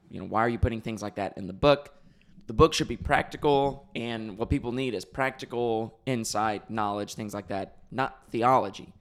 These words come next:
And thankfully, he ignores their complaints and goes ahead and puts in there,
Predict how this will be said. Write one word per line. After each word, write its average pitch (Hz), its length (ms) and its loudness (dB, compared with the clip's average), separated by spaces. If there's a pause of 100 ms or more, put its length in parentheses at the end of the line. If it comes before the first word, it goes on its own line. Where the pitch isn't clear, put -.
(680)
And 110 440 -6 (880)
thankfully, 131 460 -2
he 127 300 -2
ignores 127 680 2
their 113 220 0
complaints 113 720 -8
and 110 220 -6
goes 123 220 0
ahead 123 200 -2
and 113 240 -8
puts 127 300 -6
in 123 180 -4
there, 107 300 -6